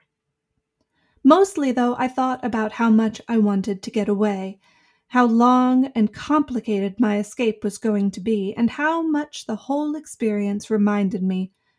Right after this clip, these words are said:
of the repentant Christian life. We like to think of repentance as a split-second process.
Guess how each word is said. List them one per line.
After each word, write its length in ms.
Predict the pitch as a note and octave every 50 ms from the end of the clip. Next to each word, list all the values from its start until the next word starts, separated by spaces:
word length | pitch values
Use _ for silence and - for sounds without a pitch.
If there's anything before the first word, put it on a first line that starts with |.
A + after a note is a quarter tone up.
| _ _
of 140 | - G#3+ G3
the 100 | A#3 A3
repentant 720 | A3 A3+ A3+ - - C4+ C4+ C4+ - C#4+ C#4 C4 - _
Christian 540 | - - A#3 A3 - - - A#3+ A3 A3 G#3
life. 440 | G#3 G3 F#3+ F#3 F#3+ - _ _ _ _ _ _ _ _ _ _ _ _ _ _ _ _ _ _ _ _ _ _ _ _ _ -
We 120 | D#4 E4
like 240 | D#4+ F4 G4 G4+ -
to 80 | - -
think 240 | - C#4 B3+ B3
of 100 | B3 G3+
repentance 640 | G#3 G3+ G3+ - A3+ A#3 A#3 - C#4+ C#4+ C#4+ C#4+ - -
as 220 | - A3+ A3+ A3
a 60 | A#3+ A3
split-second 840 | A3+ - - - C4 C4 B3+ - - - G#3+ - - G3+ G3 -
process. 600 | - - A#3 A3+ A3 G3+ - G#3 - G3+ - -